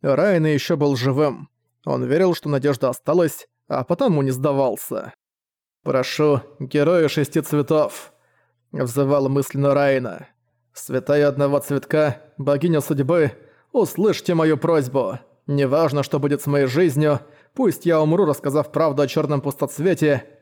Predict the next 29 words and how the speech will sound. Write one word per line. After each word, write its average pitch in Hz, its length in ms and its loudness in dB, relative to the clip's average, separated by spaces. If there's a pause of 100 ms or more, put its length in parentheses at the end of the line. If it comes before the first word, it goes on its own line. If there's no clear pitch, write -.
(100)
только 175 320 -2
дайте 151 420 0
встретиться 151 500 -2
с 131 100 -6
героями". 135 680 2 (1500)
Недалеко 131 500 -2
от 170 120 0
леса, 170 280 -2
где 139 200 -2
бродили 147 360 0
солдаты 135 440 -2
трупы, 185 280 -2
была 147 260 2
хижина, 131 580 -2 (260)
и 143 100 -6
в 131 100 -6
ней 208 200 2
тихо 147 300 -2
сидели 131 380 -2
герои 135 360 2
шести - 300 -2
цветов. 135 680 -4 (480)
Губы 139 320 0
Адлета 135 360 0
шевелились, 139 840 -2
он 202 160 0
смотрел 139 400 -2
на 120 100 -4
карту, 147 540 0